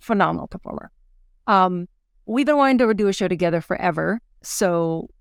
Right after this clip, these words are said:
we were, um, walking one day after a Fringe back in, like, I don't know, twenty seventeen or something. And my partner, Ian, who's a brilliant mechanical designer, just imagined us on these giant wheelie dresses.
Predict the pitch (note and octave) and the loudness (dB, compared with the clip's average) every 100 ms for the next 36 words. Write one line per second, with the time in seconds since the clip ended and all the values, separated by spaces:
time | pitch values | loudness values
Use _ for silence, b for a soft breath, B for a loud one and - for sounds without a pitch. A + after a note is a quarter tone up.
0 | _ G3+ G3 F#3+ F#3+ F#3 F#3 F#3 F#3 F3+ | _ -6 -4 -2 -4 -4 -4 -4 -4 -4
1 | F3+ - F3 F3 E3 E3 E3 - E3 D#3+ | -6 -6 -2 0 0 0 -2 -4 -4 -2
2 | D#3+ D#3 F3+ F3 F3 G3 E3+ E3+ E3 E3 | -2 -4 0 2 2 0 -2 -2 -6 -6
3 | E3 E3 D#3 D3+ D3+ - E3 D3+ - D#3 | -4 -2 -2 -2 -2 -4 -6 -6 -6 -4
4 | D3+ D#3 E3 - D3+ D3 D3+ - D3+ C#3+ | -4 -6 -8 -6 -4 -4 -4 -4 -6 -6
5 | D3+ D3+ C3+ - - - _ _ - D3 | -6 -6 -6 -10 -10 -12 _ _ -12 -10
6 | - - D#3 D3 - - - - - - | -8 -8 -8 -10 -10 -10 -10 -10 -10 -12
7 | - _ _ _ - E3+ D#3+ - F#3 F3 | -12 _ _ _ -4 -2 -2 -2 -4 -2
8 | - F3 D#3+ D#3 E3 D#3+ E3 E3 E3+ F3 | -2 -2 -2 -4 -6 -4 -2 -2 -2 -6
9 | E3+ D#3 - D#3 D#3 D#3+ E3+ D#3 F3 E3 | -6 -6 -8 -10 -4 -2 -2 -4 -6 -6
10 | F3 E3+ F3+ G3+ G3+ F#3 F3 - - F#3 | -6 -2 -2 -2 -2 -2 -4 -10 -2 0
11 | E3 - - F3 F3 D#3+ D#3 E3+ E3 F3 | 0 -4 -8 -4 -2 -4 -2 0 0 0
12 | E3 D#3+ F#3+ G#3 B3+ - F4+ - | -6 -6 -4 0 0 0 -4 -4